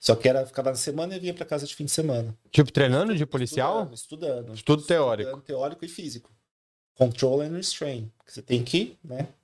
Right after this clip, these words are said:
Speaker 1: <laughs> saber como que, como que lidar com eles num-, numa rebelião, numa luta, numa briga, né? Você tem que saber, você tem que ir pras cabeças,
Speaker 2: O
Speaker 1: né? Não pode
Speaker 2: pegar no, na goelinha assim. Tu aprendeu umas paradas?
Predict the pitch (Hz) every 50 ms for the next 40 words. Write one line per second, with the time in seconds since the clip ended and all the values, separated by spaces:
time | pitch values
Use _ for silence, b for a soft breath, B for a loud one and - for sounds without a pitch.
0 | _ _ - 117 - - - - - - - - _ - - 131 120 117 104 120
1 | 120 120 139 151 165 - 170 165 170 - _ - 123 139 151 147 _ - 160 151
2 | 151 151 147 _ - 135 135 135 135 - - 147 143 143 143 143 135 127 131 131
3 | 131 127 127 - 165 156 143 139 135 123 120 120 117 117 113 113 117 113 110 110
4 | 113 113 117 117 117 113 110 113 110 117 117 123 131 151 143 139 147 127 113 120
5 | 123 123 120 117 123 123 135 147 151 - - 117 120 123 120 120 117 113 113 110
6 | 107 113 117 123 135 165 175 139 120 113 127 131 - - - 117 123 143 - -
7 | 143 131 131 131 160 196 185 - - - 147 - _ _ 277 277 _ _ _ -
8 | - - - - - - 427 370 - 139 127 110 104 98 135 127 - - - 110
9 | 104 107 113 117 117 110 110 - 127 110 107 107 104 92 110 107 104 107 113 107
10 | 98 - - - - 131 - - - _ - _ _ - - 127 - 123 107 117
11 | 143 175 175 - 127 113 131 175 214 214 135 104